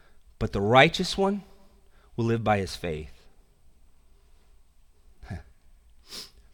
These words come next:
God sees Habakkuk's question, and he, he doesn't miss the transition he makes, right?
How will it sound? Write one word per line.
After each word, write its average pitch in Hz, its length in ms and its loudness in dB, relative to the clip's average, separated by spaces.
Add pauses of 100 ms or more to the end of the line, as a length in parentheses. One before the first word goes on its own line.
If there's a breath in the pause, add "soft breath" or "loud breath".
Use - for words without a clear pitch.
(1400)
God 202 260 2
sees 170 460 -2
Habakkuk's 123 500 0
question, 107 500 0
and 107 140 -2
he, 156 240 -2 (260 loud breath)
he 143 120 -4
doesn't 143 380 0
miss 120 440 -2 (360)
the 110 80 -8
transition 107 540 -2
he 92 100 -4
makes, 82 440 -10 (300)
right? 110 180 -4